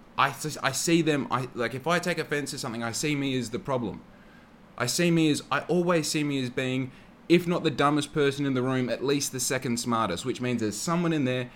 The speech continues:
that's fucking smarter than me. And in someone being smarter than me in the room, I have to assume, especially if they said the thing that I'm offended by,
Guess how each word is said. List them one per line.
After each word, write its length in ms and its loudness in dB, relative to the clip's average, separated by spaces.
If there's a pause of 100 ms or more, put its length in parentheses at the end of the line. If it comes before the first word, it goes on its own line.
(140)
that's 120 -4
fucking 300 -2
smarter 380 0
than 180 -2
me. 140 -12 (1900)
And 140 0
in 60 2
someone 320 2
being 260 2
smarter 460 4
than 140 2
me 100 2
in 80 0
the 80 0
room, 200 0
I 80 4
have 260 -2
to 120 0
assume, 260 -2
especially 560 -4
if 140 -4 (140)
they 280 0
said 320 -4
the 100 -4
thing 280 -4
that 100 -2
I'm 160 0
offended 540 -2
by, 280 -10